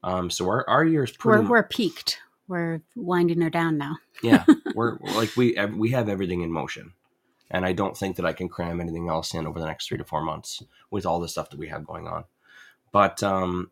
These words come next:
Speaker 1: I wanted you guys to realize that, that, um, it, it, we are sixty percent of the year, like, through the year. And I know what's, what's the common thing for people to say in August? "Well, I'll just wait till the kids get back to school."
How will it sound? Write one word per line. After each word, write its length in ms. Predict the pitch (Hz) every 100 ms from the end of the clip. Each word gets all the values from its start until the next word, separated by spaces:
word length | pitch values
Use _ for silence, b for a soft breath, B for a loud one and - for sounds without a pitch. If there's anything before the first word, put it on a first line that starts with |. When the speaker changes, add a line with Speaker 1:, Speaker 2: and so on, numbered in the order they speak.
| -
Speaker 1:
I 100 | 107
wanted 280 | 110 113 120
you 80 | 131
guys 200 | 107 -
to 80 |
realize 340 | 87 85 85 -
that, 240 | 87 82
that, 260 | 85 85 -
um, 440 | 85 85 87 92 _ _ _ _ _ _ _ -
it, 160 | 92 -
it, 160 | 92 87
we 120 | 90
are 140 | 107
sixty 340 | 139 - - -
percent 320 | - - 80
of 40 |
the 100 | 80
year, 280 | 80 78 82 _ _ -
like, 200 | - - _
through 200 | - 85
the 100 | 78
year. 280 | 80 80 - b b b b
And 440 | 92 87 85 82 80 - -
I 120 | 85
know 160 | 82 85
what's, 420 | 90 87 - -
what's 160 | 98 -
the 100 | 101
common 360 | 90 90 90
thing 160 | 85 90
for 120 | 82
people 280 | 78 82 85
to 80 | 87
say 340 | 90 85 76
in 140 | 82
August? 560 | 80 87 - - - - _ B B B B B
"Well, 280 | 117 117 113
I'll 60 |
just 200 | 104 -
wait 120 | 95
till 100 | -
the 40 | 87
kids 220 | - -
get 120 | -
back 140 | - -
to 60 |
school." 260 | - - 87